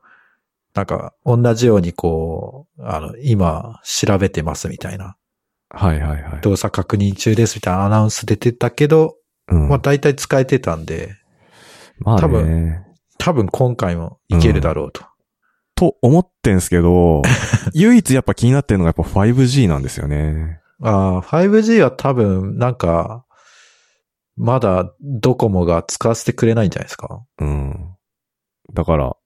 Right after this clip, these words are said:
Speaker 2: まあ単にファイブジー使えないだけだったら別にいいんすけど。
Speaker 1: うん。
Speaker 2: なんかそれが他にも影響したら嫌だなと思って。
Speaker 1: ああ。
Speaker 2: うん。
Speaker 1: 確かに。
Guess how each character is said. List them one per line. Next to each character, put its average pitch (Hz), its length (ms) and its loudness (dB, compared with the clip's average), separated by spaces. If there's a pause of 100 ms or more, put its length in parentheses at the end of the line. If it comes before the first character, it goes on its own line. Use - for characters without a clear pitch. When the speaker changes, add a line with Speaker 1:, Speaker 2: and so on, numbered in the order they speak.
(120)
Speaker 2:
ま 87 160 0
あ 80 40 0
単 175 200 0
に 120 100 2
フ - 120 -2
ァ 95 60 2
イ - 20 2
ブ 110 140 2
ジ 110 140 0
ー 92 40 0
使 - 240 0
え 87 40 4
な 87 120 2
い 87 40 2
だ 87 120 0
け 98 80 -2
だ 92 60 -2
っ - 40 -6
た - 120 -6
ら 67 60 -6
別 73 260 -6
に 85 260 -2 (200)
い 82 100 -2
い - 20 2
ん 76 60 -2
す - 100 -12
け 64 100 -10
ど。 - 180 -20 (1080)
Speaker 1:
う - 40 -12
ん。 - 40 -6
Speaker 2:
な 98 80 0
ん - 20 2
か 85 120 0
そ - 140 0
れ 104 80 4
が 110 100 4
他 98 280 0
に 107 120 4
も 85 140 2
影 73 140 0
響 82 160 -2
し - 100 -4
た 80 80 2
ら 67 60 -6
嫌 69 140 -2
だ 71 120 -4
な - 200 -12
と - 80 -14
思 - 80 -18
っ - 40 -20 (100)
て。 - 120 -16 (680)
Speaker 1:
あ 87 80 -4
あ。 69 840 -6 (680)
Speaker 2:
う - 60 -8
ん。 - 80 -8 (1000)
Speaker 1:
確 - 320 -18
か - 100 -16
に。 - 60 -20